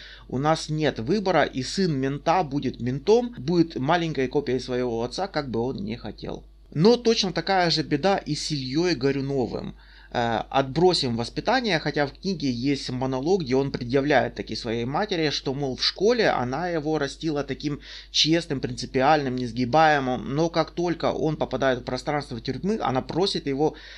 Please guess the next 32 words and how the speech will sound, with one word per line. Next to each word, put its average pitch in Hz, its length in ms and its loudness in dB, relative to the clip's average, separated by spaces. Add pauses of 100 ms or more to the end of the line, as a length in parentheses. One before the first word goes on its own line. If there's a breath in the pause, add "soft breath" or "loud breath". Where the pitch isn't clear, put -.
(200 loud breath)
лишь 143 340 0
выжить, 143 440 0 (100)
просто 190 240 2
сохранить 170 540 0
своего 151 380 0
внутреннего 147 640 -2
человека, 139 600 0 (400 loud breath)
стать 185 280 4
непробиваемым 151 1120 2
и 160 180 -2
прогнуться, 156 840 2
и 151 420 0
проглотить, 147 840 0
но 151 200 2
пройти 160 520 0
и 131 220 -2
выжить, 165 400 0
и 131 60 0
вернуться 165 460 0
к - 60 -14
матери. 156 520 -2 (520 loud breath)
А, 127 340 2
но 156 140 4
это 233 140 6
отдельный 139 460 4
мотив, 196 520 -2
э, 127 200 6
поколения 143 560 0
таких 123 260 -6
честных, 143 400 0
пламенных 127 460 0
коммунистов-партийцев 127 1080 -4